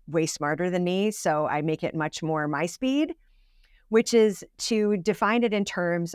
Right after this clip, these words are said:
of, why did we ever start doing this in the first place? That "why did we ever start doing this in the first place" question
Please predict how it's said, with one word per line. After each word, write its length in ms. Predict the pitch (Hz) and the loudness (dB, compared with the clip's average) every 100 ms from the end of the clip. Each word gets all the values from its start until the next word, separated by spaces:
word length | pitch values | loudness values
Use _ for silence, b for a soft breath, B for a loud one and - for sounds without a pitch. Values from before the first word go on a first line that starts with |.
| - | -4
of, 360 | 160 156 151 - - - - | 0 0 0 -6 -20 -20 -14
why 440 | 175 185 208 269 277 | -2 4 4 4 2
did 220 | 226 175 | 0 0
we 260 | 202 196 - - | 0 -2 -4 0
ever 320 | 170 175 190 | 2 2 0
start 360 | 170 185 165 151 | -2 0 -2 0
doing 300 | 165 160 165 | -2 0 0
this 220 | 160 - | -2 -4
in 180 | - 156 | -4 -4
the 80 | 156 | -4
first 340 | - 135 - | -4 -4 -4
place? 460 | - 107 - - - _ _ _ _ _ _ _ _ _ _ _ _ - | -6 -6 -8 -18 -20 _ _ _ _ _ _ _ _ _ _ _ _ -4
That 220 | 202 196 | 2 2
"why 220 | 185 202 285 | 4 2 4
did 100 | 254 | 2
we 160 | 240 | 0
ever 180 | 190 202 | 0 -2
start 240 | - 190 | 0 -2
doing 260 | 170 185 180 | 0 0 0
this 160 | 170 170 | -2 -4
in 60 | |
the 80 | 156 | -6
first 320 | - 156 165 | -2 -4 -4
place" 320 | - 151 147 | -4 -4 -4
question 840 | - - 151 - - 120 120 147 | -8 -4 -4 -4 -10 -8 -4 -6